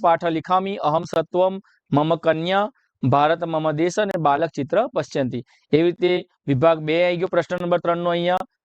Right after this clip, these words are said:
વિભાગ ચાર આઈ-, અ, વિભાગ ત્રણ આવી ગયો, વિભાગ ચાર અને વિભાગ પાંચ આવી ગયો. અહીંયા પાંચે પાંચ, અ, સ્વ ઉચ્ચે કુંજતી. આ જે પાંચમો વિભાગ છે, આ રહ્યો કે ભાઈ કૂતરો મો-, મોટેથી ભસે તો શ્વાન ઊંચે,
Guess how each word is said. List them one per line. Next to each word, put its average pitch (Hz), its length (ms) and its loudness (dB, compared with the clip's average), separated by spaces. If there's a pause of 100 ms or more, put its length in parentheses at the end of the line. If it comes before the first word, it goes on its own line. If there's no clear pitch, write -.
(120)
વિભાગ 147 300 4 (140)
ચાર 160 240 4
આઈ-, 190 140 0
અ, 156 100 0
વિભાગ 147 280 0 (100)
ત્રણ 196 180 2
આવી 190 140 2
ગયો, 151 240 -2 (340)
વિભાગ 139 320 4 (180)
ચાર 170 340 4 (280)
અને 143 180 2
વિભાગ 143 460 2 (360)
પાંચ 151 280 2
આવી 117 160 0
ગયો. 113 80 -4
અહીંયા 135 140 2
પાંચે 151 300 0
પાંચ, 175 380 0
અ, 180 100 6
સ્વ 165 300 0
ઉચ્ચે 160 360 -2
કુંજતી. 156 560 0 (880)
આ 135 80 4
જે 143 120 2
પાંચમો 151 340 0
વિભાગ 170 240 2 (120)
છે, 208 60 2
આ 185 40 4
રહ્યો 156 240 0 (400)
કે 156 60 6
ભાઈ 160 160 2
કૂતરો 160 320 0
મો-, 151 340 -4
મોટેથી 143 440 0
ભસે 139 260 0
તો 147 220 -6
શ્વાન 143 380 0
ઊંચે, 160 500 -2